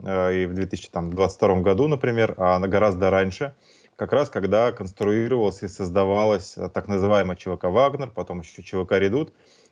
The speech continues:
Это такие, э, спецподразделения вооруженных сил Российской Федерации, которые, с одной стороны, вне правового поля,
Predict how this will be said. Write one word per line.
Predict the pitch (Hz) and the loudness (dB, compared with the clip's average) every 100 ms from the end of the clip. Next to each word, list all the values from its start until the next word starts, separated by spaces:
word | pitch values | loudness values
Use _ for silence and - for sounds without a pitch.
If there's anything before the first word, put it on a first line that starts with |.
| _ | _
Это | 101 90 | -12 -6
такие, | 101 92 107 98 95 | -6 -2 0 2 2
э, | - 87 85 | 0 0 0
спецподразделения | 85 - 113 - 101 101 92 104 107 113 101 95 - _ _ | -2 -2 -2 0 2 2 2 2 4 4 2 0 -4 _ _
вооруженных | - 95 101 101 104 101 98 95 | -2 2 2 2 0 -2 -4 -4
сил | 110 | 0
Российской | 98 92 95 95 | 0 -2 -8 -8
Федерации, | 92 101 107 143 - 98 | -6 0 2 2 0 -8
которые, | 90 92 104 101 | -6 -4 -2 -2
с | 92 | -2
одной | 104 113 | -2 0
стороны, | 107 107 104 104 92 - _ _ _ - | -2 0 0 0 -4 -12 _ _ _ -8
вне | 90 113 | -2 0
правового | 101 101 101 104 | 2 2 4 2
поля, | 101 151 175 113 87 | 0 0 2 2 0